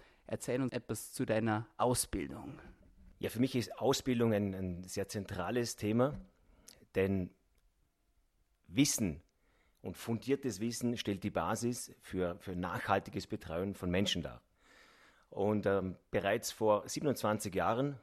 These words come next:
Speaker 2: habe ich mich mit diesen Themen Ernährung, Sport und mentaler Power begonnen zu befassen.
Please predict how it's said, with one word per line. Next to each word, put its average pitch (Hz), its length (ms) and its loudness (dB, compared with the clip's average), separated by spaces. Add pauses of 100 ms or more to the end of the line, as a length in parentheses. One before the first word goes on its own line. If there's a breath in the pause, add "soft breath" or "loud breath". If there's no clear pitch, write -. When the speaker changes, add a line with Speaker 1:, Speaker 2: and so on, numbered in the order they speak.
(160)
Speaker 2:
habe - 200 -8
ich - 80 -4
mich 113 220 0
mit 101 160 -2
diesen 107 220 -2
Themen 107 380 2
Ernährung, 104 500 2
Sport 95 480 -2
und 95 360 -6
mentaler 95 500 -2
Power 90 380 0 (840 soft breath)
begonnen 113 320 4
zu 113 120 -4
befassen. 120 560 2